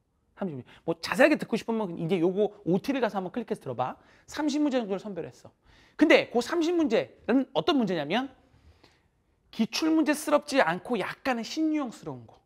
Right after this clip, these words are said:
뭔가 약간은 신유형스럽고 이비에스 수능 특강 이번에 약간 독특해서 "어, 이거, 요거는 꼭 좀 그래도 풀어보고 가야 될 것 같아."라는 문제들이 있을 거 아니야. 어,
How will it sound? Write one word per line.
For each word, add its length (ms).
뭔가 300
약간은 680
신유형스럽고 1000
이비에스 500
수능 280
특강 240
이번에 240
약간 280
독특해서 520
"어, 80
이거, 120
요거는 260
꼭 180
좀 120
그래도 220
풀어보고 360
가야 200
될 120
것 140
같아."라는 400
문제들이 300
있을 140
거 100
아니야. 400
어, 200